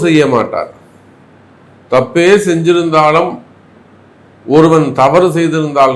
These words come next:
கூட, தப்பு, அந்த தப்பையெல்லாம் தன் பேர்ல எடுத்துக்கிட்டு அவனை நல்லவனாக்கி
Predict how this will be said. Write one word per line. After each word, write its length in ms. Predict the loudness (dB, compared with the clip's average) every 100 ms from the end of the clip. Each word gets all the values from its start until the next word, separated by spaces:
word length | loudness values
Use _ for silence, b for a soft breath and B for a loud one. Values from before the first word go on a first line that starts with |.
| -4
கூட, 100 | -6 -4 -4
தப்பு, 220 | -6 -4 -2
அந்த 200 | 0 0 0
தப்பையெல்லாம் 640 | -2 -2 -2 -2 -2 -2 -2
தன் 160 | -4 -2 -2
பேர்ல 340 | 0 0 0
எடுத்துக்கிட்டு 460 | -2 -4 -12 -4 2 4
அவனை 240 | 4 -2 -4
நல்லவனாக்கி 720 | -2 -2 -2 0 -2 -4 -10